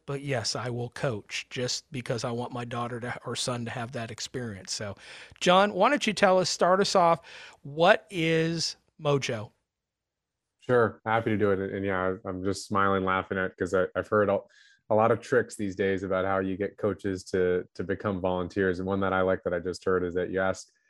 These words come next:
Speaker 2: who wants to be an assistant coach, and then they say, "Okay, well, I'll be an assistant coach." And then, surprise, you become the head coach. <laughs> So
Speaker 1: Been there.
Speaker 2: that's how you, that's how you become a vol-, voluntold coach. Um, but no, thank, thank you again for having me, and happy to just give a little bit of background about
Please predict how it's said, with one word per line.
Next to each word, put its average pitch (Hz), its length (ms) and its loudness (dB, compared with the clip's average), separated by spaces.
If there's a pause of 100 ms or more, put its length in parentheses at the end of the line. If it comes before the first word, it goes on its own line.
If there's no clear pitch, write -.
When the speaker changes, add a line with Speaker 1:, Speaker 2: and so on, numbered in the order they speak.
(200)
Speaker 2:
who 120 120 2
wants 110 240 2
to 117 80 -2
be 104 160 0
an 101 60 -2
assistant 110 460 -4
coach, 95 400 -4 (160)
and 101 160 -4
then 95 140 -2
they 95 140 0
say, 95 180 0
"Okay, 110 240 2
well, 92 140 2
I'll 104 80 0
be 92 140 -6
an 85 40 -6
assistant 90 420 -6
coach." 90 280 -2
And 87 100 -4
then, 87 260 -4
surprise, 95 760 0
you 101 140 -2
become 92 320 -4
the 87 60 -6
head 98 180 0
coach. - 500 -8 (100)
<laughs> 151 80 -2
So 127 220 -2 (720)
Speaker 1:
Been 185 180 4
there. 165 120 4
Speaker 2:
that's 113 120 0
how 127 80 4
you, 117 180 4 (400)
that's 120 220 4
how 123 80 4
you 117 140 4
become 107 300 -2
a 104 60 -2
vol-, 101 440 -2
voluntold 107 600 0
coach. 92 400 -4 (140)
Um, 95 500 -2
but 113 120 2
no, 104 160 2
thank, 123 320 -2
thank 123 180 -2
you 120 80 -2
again 110 240 0
for 104 140 -2
having 104 260 0
me, 104 240 -6
and 95 140 -8
happy 113 240 0
to 107 100 -2
just 101 180 -6
give 101 140 0
a 98 40 -2
little 101 180 0
bit 95 100 -2
of 92 80 -4
background 95 420 -2
about 90 220 -2